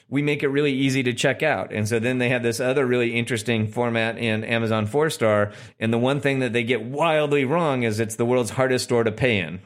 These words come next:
Um, so I guess that's, that's, uh, room for improvement, uh, for Amazon.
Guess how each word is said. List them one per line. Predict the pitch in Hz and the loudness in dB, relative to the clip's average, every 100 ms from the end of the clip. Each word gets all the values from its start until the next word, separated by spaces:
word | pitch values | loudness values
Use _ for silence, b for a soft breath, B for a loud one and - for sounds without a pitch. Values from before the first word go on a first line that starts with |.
| - | -4
Um, | 107 104 95 90 90 | 0 2 0 -4 -6
so | - 98 90 104 | 0 0 0 -4
I | 92 | -4
guess | 92 95 | -4 -2
that's, | 101 95 - - b b b b _ | -4 -4 -10 -16 b b b b _
that's, | 101 92 90 | 0 0 2
uh, | 98 90 90 | 2 2 2
room | 98 98 | 2 2
for | 101 | 0
improvement, | 92 101 92 90 87 | 0 0 0 0 -4
uh, | - 92 87 | -4 -2 0
for | 85 90 | 0 -2
Amazon. | 87 92 95 - | -2 -4 -6 -12